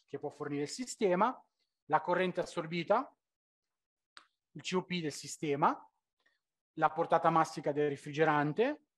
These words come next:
eh, la temperatura di scarico, come vi dicevo, è buona norma tenere in considerazione per le varie considerazioni sul, ehm, se vale la pena o no,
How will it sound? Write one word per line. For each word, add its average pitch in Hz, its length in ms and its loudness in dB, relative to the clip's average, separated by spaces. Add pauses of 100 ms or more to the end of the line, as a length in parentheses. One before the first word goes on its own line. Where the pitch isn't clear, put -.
(280)
eh, 147 560 -2
la 147 100 0
temperatura 165 420 -6
di 156 80 -6
scarico, 156 460 6
come 143 240 -2
vi 147 80 -8
dicevo, 147 600 -2 (440)
è 160 440 -2
buona 160 440 4
norma 151 540 2
tenere 151 320 -4
in 147 100 -6
considerazione 151 1000 0
per 143 640 2
le 143 120 -2
varie 147 240 0
considerazioni 147 920 -4
sul, 143 600 -2 (380)
ehm, 123 1160 -4 (840)
se 160 420 -6
vale 151 220 2
la 147 120 4
pena 156 280 0
o 151 80 4
no, 151 500 4